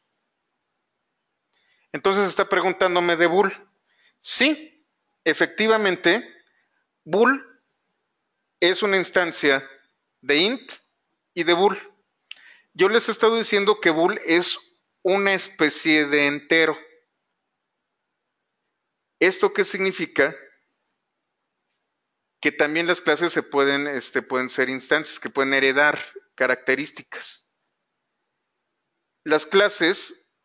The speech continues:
eh, te, te, este, voy a rectificar, las clases no instancian, sino que heredan.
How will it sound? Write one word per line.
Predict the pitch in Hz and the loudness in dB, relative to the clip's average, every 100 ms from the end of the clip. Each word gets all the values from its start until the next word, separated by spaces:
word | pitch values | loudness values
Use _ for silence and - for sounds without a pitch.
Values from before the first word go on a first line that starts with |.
| _ _ _ _ _ _ _ - | _ _ _ _ _ _ _ -12
eh, | 139 110 107 98 - | -8 -6 -8 -12 -10
te, | 123 | -10
te, | 117 120 123 120 | -6 -8 -6 -6
este, | 107 - | -6 -6
voy | 113 123 | -4 -2
a | 127 | -2
rectificar, | 123 131 120 - 143 - | -4 -8 -10 -2 -2 -2
las | - 147 143 | -2 -2 0
clases | 160 165 190 185 - - | 0 0 0 -2 -4 -8
no | 156 160 | -4 -2
instancian, | 160 - 165 165 - 143 123 120 _ _ _ _ _ _ _ | -4 -2 0 0 -4 -2 -2 -4 _ _ _ _ _ _ _
sino | - - 135 131 135 | -10 -6 -2 -4 0
que | 143 139 | 2 4
heredan. | 147 147 131 120 | 4 2 0 -2